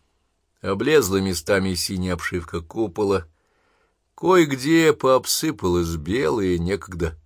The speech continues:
нарядная штукатурка. Откололись слепные столбики оконных наличников, обнажив бурую кирпичную кладку, но все же храм, капитально поставленный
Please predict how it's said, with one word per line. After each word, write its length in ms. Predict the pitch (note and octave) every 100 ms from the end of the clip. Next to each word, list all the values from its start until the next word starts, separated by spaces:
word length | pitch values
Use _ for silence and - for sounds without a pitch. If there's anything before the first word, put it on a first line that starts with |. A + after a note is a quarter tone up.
| -
нарядная 500 | D#2+ F2+ F#2+ F2 E2
штукатурка. 840 | - F2+ E2 D#2+ D#2 D2 - D#2 _ _ _ _ _ _ _ _ _ _ _ _
Откололись 720 | - G#2+ - C#3 F3 D#3 G2+
слепные 460 | - G2 E2+ F#2+ F#2+
столбики 540 | E2+ - F#2 F2 E2+
оконных 500 | F#2 E2 F2+ F2+ E2+
наличников, 840 | F2+ F#2 G3 D#3+ - D3 C#3+ - - _ _ _ _ _ _
обнажив 640 | - F#2+ G#2+ A2+ G2+ A#2 G2+
бурую 460 | F2 A#2 A2+ G#2+ F#2+
кирпичную 720 | G#2+ F#2 G#2 F#2 - G2+ G2
кладку, 560 | F#2+ G2 F#2+ - F2+ D#2+ - - _ _
но 420 | F#2+ F#2+ F#3+ F#3+
все 420 | - - F3+ G3
же 240 | F3 E3+ E3
храм, 640 | - - E3+ F3+ D#3 F2 -
капитально 720 | - G2+ A2+ G2 E3 D#3 C3 G#2+
поставленный 960 | D#2+ G2+ - - C3+ B2 G#2 F#2+ D#2+